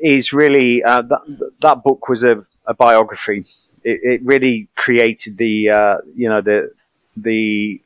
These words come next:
uh, understanding of who I am, of what, and what I've been, been through. I see both books, Battle Ready and Breakpoint, as, although it was an autobiography, it's very much on, I, I see it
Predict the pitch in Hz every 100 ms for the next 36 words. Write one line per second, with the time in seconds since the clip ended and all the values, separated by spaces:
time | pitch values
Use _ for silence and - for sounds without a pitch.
0 | _ 101 101 - 120 110 - 107 107 101
1 | 104 - 117 107 107 101 98 104 - 120
2 | 107 - 113 110 107 107 - 113 104 -
3 | - 104 117 107 - 107 - - - -
4 | - - _ 147 - 247 196 208 190 196
5 | 139 - 151 - 139 131 131 123 131 117
6 | - 117 - 123 113 - 127 131 127 101
7 | 120 123 127 113 - 113 135 143 - 104
8 | 104 95 131 117 113 - 110 107 92 107
9 | 113 - _ - - - 117 -